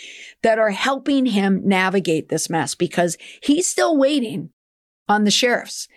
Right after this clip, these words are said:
to decide if charges will be filed against him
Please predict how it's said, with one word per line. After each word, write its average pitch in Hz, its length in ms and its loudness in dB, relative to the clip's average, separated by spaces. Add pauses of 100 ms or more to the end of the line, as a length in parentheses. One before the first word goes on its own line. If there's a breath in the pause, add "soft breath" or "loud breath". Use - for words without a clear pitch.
(120 soft breath)
to - 80 -2
decide 202 640 0
if 208 160 0
charges 240 420 0
will 202 140 2
be 180 140 -2
filed 262 600 0
against 254 580 -2 (240)
him 320 500 -2